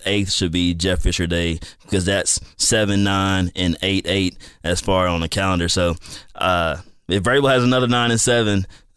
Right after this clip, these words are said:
type season, maybe September seventh will be his day in the years to come. But Vrabel has done a solid job. You know, he's a former Patriot. They're playing the Patriots. There's quite a few former, former guys from New England who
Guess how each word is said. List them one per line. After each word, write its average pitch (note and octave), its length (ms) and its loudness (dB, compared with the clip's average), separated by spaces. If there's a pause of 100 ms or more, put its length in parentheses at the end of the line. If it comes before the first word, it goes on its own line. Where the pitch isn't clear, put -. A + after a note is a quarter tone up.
type G#2 220 2
season, G#2 360 2
maybe G2+ 280 2
September G2+ 440 0
seventh F#2+ 360 0
will F2+ 100 0
be F#2 220 0
his F#2 240 0
day E2+ 360 -2 (240)
in F2+ 180 0
the F2+ 60 2
years F2+ 280 0
to E2+ 80 -4
come. F2+ 340 0
But E2 160 2 (640)
Vrabel B2 340 2
has A2+ 80 0
done G#2+ 160 2
a F#2+ 60 0
solid G2 320 2
job. F#2+ 340 2
You F#2+ 80 2
know, F#2+ 100 2
he's F#2+ 320 0 (220)
a E2 80 0
former A2 320 2
Patriot. G#2 480 2 (340)
They're E2+ 160 -2
playing A2 280 2
the G2+ 60 0
Patriots. F#2+ 520 0 (100)
There's E2+ 240 -2
quite G#2+ 260 2
a G2 40 0
few A2 400 2 (340)
former, G2+ 520 2 (380)
former A#2 300 2
guys G#2 300 4
from B2 200 2
New A2+ 140 2
England G#2 340 2
who G2+ 320 2